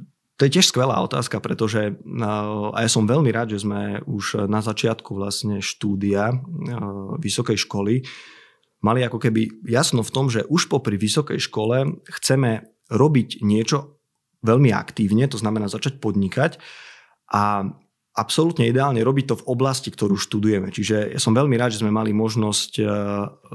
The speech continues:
a dodnes pracujeme v oblasti, ktorú sme aj vyštudovali a určite to nebolo úplne jednoduché obdobie, pretože, mm, s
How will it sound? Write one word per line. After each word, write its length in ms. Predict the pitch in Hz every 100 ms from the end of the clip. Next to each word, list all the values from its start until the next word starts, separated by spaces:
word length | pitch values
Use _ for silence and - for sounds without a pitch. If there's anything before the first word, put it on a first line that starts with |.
| -
a 120 | - 104
dodnes 400 | 113 117 101 -
pracujeme 440 | - 117 127 110
v 80 | 104
oblasti, 360 | 104 113 - 175
ktorú 160 | 113 101
sme 280 | 107 104 - - - _ _ _
aj 520 | - 101 98 98 - -
vyštudovali 880 | 101 - - 104 101 104 131 160
a 320 | - 104 101 - _ _ _ _ _ _ _
určite 320 | 139 131 202 151
to 80 |
nebolo 400 | 123 127 156 120 - -
úplne 320 | 123 143 151
jednoduché 480 | 107 101 101 101 -
obdobie, 480 | 104 101 104 117 139
pretože, 560 | 110 - 107 107 107
mm, 400 | 104 107 - 110
s 80 | 107